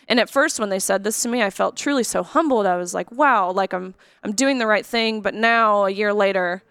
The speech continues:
I do not feel honored when these people say this to me, because I've realized, um, that silence is complicity. These people who are, they know it's wrong. They know that it's not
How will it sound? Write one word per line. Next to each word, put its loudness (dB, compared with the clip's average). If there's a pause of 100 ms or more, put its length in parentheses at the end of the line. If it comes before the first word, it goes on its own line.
(300)
I -2
do 2
not 2
feel 2
honored -4 (100)
when -6
these -6
people -6
say 0
this -4
to -8
me, -8 (400)
because -2
I've -2
realized, 0 (200)
um, -4
that -2
silence 0
is -2
complicity. -6 (380)
These 0
people 0
who 0
are, 2 (840)
they 2
know 4
it's -2
wrong. -4
They 2
know 2
that 2
it's -4
not 2